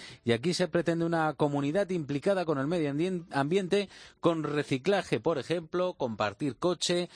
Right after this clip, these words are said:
reutilizar, eh, residuos, eh, de esto hablan, e incluso la e incluso la, la concejal presidenta del distrito habla de,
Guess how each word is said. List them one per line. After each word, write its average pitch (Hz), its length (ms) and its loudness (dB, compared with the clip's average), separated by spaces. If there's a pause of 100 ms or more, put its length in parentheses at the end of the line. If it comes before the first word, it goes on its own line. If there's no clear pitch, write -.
(500)
reutilizar, 135 760 2
eh, 120 360 2
residuos, 180 760 0 (380)
eh, 117 500 0
de 147 160 0
esto 160 200 4
hablan, 190 340 0 (100)
e 139 60 2
incluso 135 540 0
la 113 760 -2 (480)
e 131 80 -4
incluso 131 380 -2
la, 113 560 0
la 104 320 -2
concejal 110 360 -2
presidenta 131 420 -2
del 127 160 -2
distrito 147 440 -2
habla 143 260 0
de, 151 200 -2